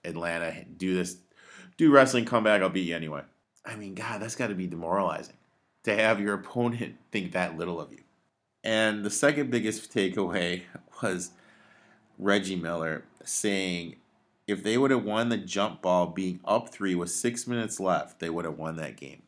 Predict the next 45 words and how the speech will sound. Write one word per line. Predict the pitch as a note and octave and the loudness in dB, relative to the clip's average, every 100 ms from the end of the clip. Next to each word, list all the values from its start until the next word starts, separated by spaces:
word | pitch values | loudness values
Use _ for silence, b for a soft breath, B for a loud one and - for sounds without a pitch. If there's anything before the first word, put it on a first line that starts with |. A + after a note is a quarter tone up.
| - | -10
What | G2+ C3 | -8 -8
the | B2 | -10
hell | - G#2 | -8 -6
are | G2 | -2
you | F2+ | -4
thinking, | F2+ F2+ F2 D#2 | -4 -8 -10 -12
dude, | - - | -16 -14
winning | E2+ E2+ | -12 -10
that | E2 D#2+ | -10 -12
game | D#2+ E2 | -12 -12
seven | - D2+ D2 | -10 -10 -10
like | C#2 | -12
that? | - - _ _ _ | -14 -18 _ _ _
You | - A#2 D#3+ | -8 -4 -2
got | E3 C3+ - - - | 0 0 -2 -8 -16
the | - G2 G#2 | -8 -2 0
goat | D#2 E2 E2 G2 G2 A#2+ - - - - _ - | -2 -10 -8 0 4 4 2 -6 -10 -14 _ -2
on | G2+ | -2
the | G#2+ - | -2 -4
other | - C3+ D#3 E3 | -4 2 4 4
side | D#3+ - C#3+ C3+ C#3 C3+ C3+ - _ | 2 -2 -4 -6 -4 -6 -8 -14 _
of | A2+ A#2 A#2+ B2 A#2 - - _ _ G#2 | 2 6 6 4 -2 -10 -20 _ _ -6
the | G#2 | -6
court. | - - G#2 - - _ _ - | -6 -2 0 0 -6 _ _ -2
And | A2+ | 2
you | B2 | 2
think | C#3 C#3+ | 2 0
winning | A2 A#2+ B2 | 0 0 0
some | B2 G#2+ | -2 -4
jump | F2+ G#2 F#2+ | -2 -2 0
ball | E2+ F#2+ | 2 2
is | G#2+ | 2
gonna | F2+ | -2
win | E2 F2+ | -4 -4
you | G2 | -4
the | F2 | -4
game | E2 E2+ G2+ | -6 -4 -4
with | F2+ | -4
six | - D#3+ D#3 | -4 -4 -4
minutes | B2+ D#3 E3+ | -6 -6 -4
left? | G3 F#3+ | -4 -2
With | C3+ | -2
six | - - A#3 | 0 -2 -2
minutes | E3+ G#3 A3 | -4 -4 -2
left? | C4 C4 | -2 -2